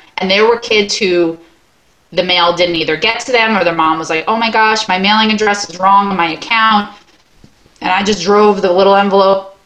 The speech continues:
over to their house and dr-, put in their mailbox and beeped and waved and drove off.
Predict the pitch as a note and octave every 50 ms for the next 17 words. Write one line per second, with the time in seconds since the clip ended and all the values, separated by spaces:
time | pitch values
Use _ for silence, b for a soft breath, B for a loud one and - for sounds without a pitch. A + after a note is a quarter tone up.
0 | - - F#3+ F#3+ F3+ F#3 F3 F3 E3+ F3 F3+ E3 D#3+ E3 E3 - E3+ D#3+ D#3 D#3
1 | D#3 - F3 E3 - - - F#3+ F#3 F3+ F3+ F3+ E3+ E3+ E3 E3 D#3+ E3 D#3+ D#3
2 | D#3+ D#3+ - - - D#3 D3 D3+ D3+ - - _ - E3+ E3 D#3+ D#3+ - - D#3+
3 | D#3 D#3 D#3 D#3 D#3 D#3 D#3 D#3 D3+ - C#3+ C#3 C#3+ C#3+ C#3+ C#3+ - E3+ D3+ C#3
4 | C3 - - - - -